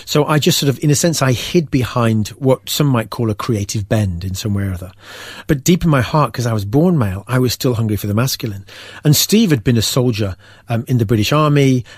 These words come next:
and I was this kind of sort of feminine little thing, really, that, that he kind of fell for me and I fell for him, and,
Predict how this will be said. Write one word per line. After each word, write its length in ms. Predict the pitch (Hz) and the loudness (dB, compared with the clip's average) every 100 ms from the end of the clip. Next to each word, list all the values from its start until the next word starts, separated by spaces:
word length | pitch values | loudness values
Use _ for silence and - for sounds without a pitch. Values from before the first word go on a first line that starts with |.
| - | -10
and 160 | - 113 | -4 -2
I 180 | 139 147 | 2 2
was 120 | 143 | 4
this 120 | 123 - | 2 0
kind 180 | 131 | 0
of 100 | 110 | 0
sort 120 | - 110 | 0 -2
of 60 | |
feminine 440 | - 127 123 120 113 | 0 2 4 4 4
little 200 | 110 104 | 2 0
thing, 320 | - 113 107 | 0 2 2
really, 300 | 110 110 104 | 4 4 2
that, 240 | 98 107 | 0 -4
that 160 | - 107 | -4 -2
he 200 | 117 139 | 2 2
kind 220 | - 120 | 2 -2
of 60 | 104 | 0
fell 180 | 123 107 | 0 0
for 80 | 113 | 0
me 160 | 117 117 | 2 2
and 80 | |
I 120 | 107 107 | 2 0
fell 200 | 107 92 | -2 -4
for 140 | - | -6
him, 300 | - 151 104 | 0 2 2
and, 140 | 90 | -2